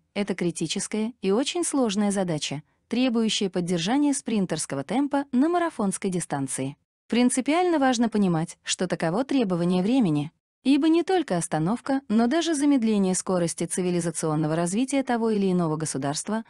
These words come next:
может привести к его исчезновению из поля зрения мировой общественности и даже с политической карты мира. И соседняя Армения тому наглядный пример. Именно эта страна, осуществившая после развала С С С Р рывок вперед,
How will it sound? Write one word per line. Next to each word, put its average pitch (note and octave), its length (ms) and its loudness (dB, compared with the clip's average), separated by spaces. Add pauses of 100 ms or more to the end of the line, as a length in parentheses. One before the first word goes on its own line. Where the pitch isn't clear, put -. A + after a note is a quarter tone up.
(180)
может A#3 340 2
привести C4+ 480 0
к - 60 -12
его C4 260 2
исчезновению A3+ 640 2
из C4+ 100 -2
поля A#3 240 0
зрения F3+ 380 0
мировой D#3+ 340 0
общественности C#3 720 -6 (160)
и G3+ 120 -2
даже D4+ 300 0
с - 40 -8
политической B3 640 -2
карты F3 320 -4
мира. C#3 300 -2 (320)
И B3 140 2
соседняя B3+ 600 2
Армения F3+ 640 2
тому G3 280 2
наглядный G#3 560 2
пример. F3 400 0 (320)
Именно C#4 360 6
эта C4+ 220 2
страна, E3+ 480 -2 (120)
осуществившая F#3 840 -2
после D#3+ 320 -2
развала G#3 520 0
С - 80 -4
С B3 180 -2
С G#3 120 -6
Р G#3+ 120 0
рывок G#3+ 360 -2
вперед, D#3+ 420 -4